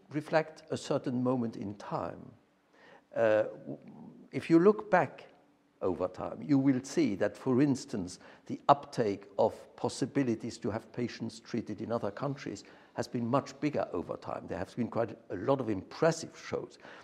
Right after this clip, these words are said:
of solidarity across the, uh, European Union. And the ban to sell medical equipment, uh, by France and Germany was very short-lived.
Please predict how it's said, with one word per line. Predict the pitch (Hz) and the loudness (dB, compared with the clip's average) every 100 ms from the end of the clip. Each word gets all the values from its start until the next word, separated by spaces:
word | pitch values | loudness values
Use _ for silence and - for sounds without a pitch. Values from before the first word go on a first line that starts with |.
| - - | -16 -6
of | - | -6
solidarity | - 95 98 98 85 87 - | -2 -2 -2 -2 -2 -2 -6
across | 82 - 95 - | -10 -6 -6 -6
the, | - - - - | -14 -16 -16 -8
uh, | - - - | -8 -8 -10
European | - 85 - 95 | -8 -8 -8 -6
Union. | 123 156 85 101 - - - - | 0 0 0 -4 -6 -16 -16 2
And | 143 131 | 4 4
the | 143 | 0
ban | 156 156 139 107 - - | 8 8 8 2 -4 -10
to | - | -12
sell | - 117 101 | -2 2 4
medical | 107 98 92 - | 4 0 0 -4
equipment, | 98 190 190 90 - - | 4 4 4 -6 -8 -6
uh, | - 92 87 | 2 2 2
by | - 87 80 | -2 -2 -2
France | - 85 82 - | 2 4 4 -4
and | 95 | 0
Germany | 139 101 104 | 0 2 -2
was | 117 117 | -2 2
very | 143 117 | 4 4
short-lived. | 101 - 127 - 147 120 - | 2 0 0 0 4 4 2